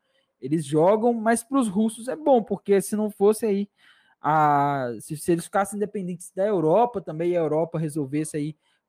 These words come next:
a procurar alternativas, né, energia nuclear, ou mesmo gasodutos vindos ali da Argélia, do norte da África, que é uma região que tem muito gás também, aí a Rússia poderia perder uma fonte importante de renda, né? Mas aí agora ela tem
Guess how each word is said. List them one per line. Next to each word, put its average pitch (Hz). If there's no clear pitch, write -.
a 131
procurar 175
alternativas, 185
né, 170
energia 165
nuclear, 160
ou 220
mesmo 196
gasodutos 170
vindos 160
ali 151
da 156
Argélia, 151
do 143
norte 147
da 131
África, 151
que -
é -
uma 156
região 151
que -
tem 139
muito 147
gás 127
também, 135
aí 135
a 190
Rússia 185
poderia 214
perder 208
uma 214
fonte 196
importante 240
de 269
renda, 190
né? 135
Mas 139
aí 143
agora 143
ela 175
tem 190